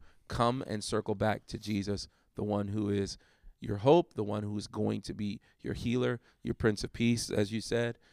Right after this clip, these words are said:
uh, on Sunday, Pastor Matt. Like, it has to come back to him. And when we, hopefully, when we come together and we heal together and we hope together, that's when you start to see this idea of this one community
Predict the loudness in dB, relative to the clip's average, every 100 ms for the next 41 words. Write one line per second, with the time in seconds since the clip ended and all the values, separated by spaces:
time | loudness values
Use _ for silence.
0 | _ -10 -6 -6 -2 2 2 2 0 -2
1 | -4 -4 -4 -2 0 0 -2 _ _ _
2 | _ _ _ _ 2 4 6 6 4 0
3 | -2 0 0 -2 -4 -2 0 0 -6 _
4 | _ -20 -2 2 4 6 4 4 2 2
5 | 0 -6 _ _ 2 4 4 2 0 0
6 | -6 -14 _ _ _ _ -2 0 2 0
7 | 2 2 2 0 2 2 2 0 -2 -4
8 | -4 -4 -6 -4 -2 -2 -2 0 0 0
9 | -2 -4 -8 -8 -8 -8 -8 -8 -2 -2
10 | 0 -4 -6 _ _ _ 2 4 4 0
11 | -6 -4 -4 -4 -4 -6 -2 0 0 -2
12 | -8 _ _ -4 0 0 0 0 0 -2
13 | -2 -2 -2 -6 -6 -4 -2 -2 -4 -4
14 | -4 -4 -4 -4